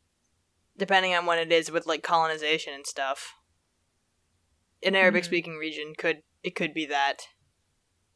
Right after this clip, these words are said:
Speaker 1: Um,
Speaker 2: Or they're just
Speaker 1: uh,
Speaker 2: trying to get as far away from France as they can.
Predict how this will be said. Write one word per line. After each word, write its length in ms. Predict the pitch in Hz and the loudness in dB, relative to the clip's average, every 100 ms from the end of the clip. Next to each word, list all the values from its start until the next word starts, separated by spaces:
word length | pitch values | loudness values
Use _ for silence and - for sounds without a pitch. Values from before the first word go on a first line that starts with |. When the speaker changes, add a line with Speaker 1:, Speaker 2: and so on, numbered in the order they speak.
| _ _ _ - | _ _ _ -2
Speaker 1:
Um, 380 | 170 160 147 151 _ _ _ _ _ _ _ _ _ _ _ _ _ | 2 4 2 -8 _ _ _ _ _ _ _ _ _ _ _ _ _
Speaker 2:
Or 140 | 208 220 | -2 6
they're 240 | 233 214 | 10 10
just 140 | 208 | 10
Speaker 1:
uh, 40 | 196 | 8
Speaker 2:
trying 200 | 190 185 | 4 0
to 60 | |
get 140 | 185 180 | -2 -2
as 140 | 180 | -4
far 240 | - 180 175 | -2 0 0
away 200 | 170 170 | 0 -4
from 220 | 170 170 | -8 -10
France 360 | - 156 180 | -8 -8 -10
as 100 | 165 | -14
they 160 | - - | -14 -16
can. 400 | - - - | -14 -14 -14